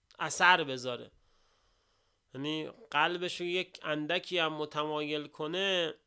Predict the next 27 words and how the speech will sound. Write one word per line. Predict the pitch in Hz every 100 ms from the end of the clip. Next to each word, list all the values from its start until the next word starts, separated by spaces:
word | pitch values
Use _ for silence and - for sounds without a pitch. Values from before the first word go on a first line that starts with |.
| -
مثلاً | 160 160 185 175
اگر | 180 196
مسئله | 180 147 - 156 170
مهم | 185 156 190 175
باشه، | 131 135
آخه | 123
به | 156
مسئلهش | 147 135 135 147 156 165
هم | 180
بستگی | 151 139 - 143 165
داره، | 156 123 120
یه | 131
موقع | 151
مسئله | 160 131 - 135 143 -
اصل | 185 190 - 185 170
دینه | 170 165 160 151
و | 139
همین | 143 165 175
که | 165
نسبت | 151 147 143
به | 139
اصل | 156 151 151 151
دین | 196
سوال | 196 185 226 220
براش | 151 139 135
درست | 143 131 127 139
بشه، | 131 180 202